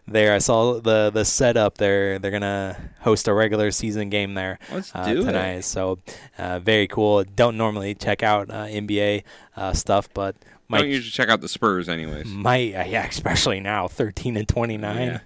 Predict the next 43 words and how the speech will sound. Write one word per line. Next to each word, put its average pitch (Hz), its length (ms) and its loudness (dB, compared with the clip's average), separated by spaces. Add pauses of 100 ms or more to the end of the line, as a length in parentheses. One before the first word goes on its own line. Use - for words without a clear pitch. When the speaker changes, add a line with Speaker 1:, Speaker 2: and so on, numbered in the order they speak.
(440)
Speaker 1:
Goodness. 110 480 -6 (520)
Uh, 92 200 -4
but, 98 300 4 (460)
uh, - 40 -10
a 92 380 -4
little 196 220 -2
trip - 240 -8
down, 180 420 0
uh, 175 320 0
nostalgia 165 720 4
lane, 123 560 4
uh, 92 40 -8
in 98 260 -4
the 107 120 -2
Alamo 98 400 -2
Dome, 90 420 -4 (420)
uh, 90 300 -4
tonight. 90 380 -10
Very 92 280 -4
cool, 95 420 -2 (160)
Speaker 2:
I 101 40 -10
mean, 117 240 0
Speaker 1:
uh, 90 240 -6
there. 87 400 -8 (680)
Speaker 2:
unless 143 300 -2
Tim 135 240 -2
Duncan's 107 360 -2
suiting 90 360 -6
up, 87 200 -8
I 85 60 -6
don't 87 140 -10
give 87 140 -10
the 85 60 -14
Spurs 87 360 -8
much 82 220 -12
of 69 40 -14
a 71 40 -16
chance, 67 220 -12
so. - 420 0
Speaker 1:
<laughs> 123 60 -8
Yeah, 113 320 -6
no, 104 300 0
or, 101 200 2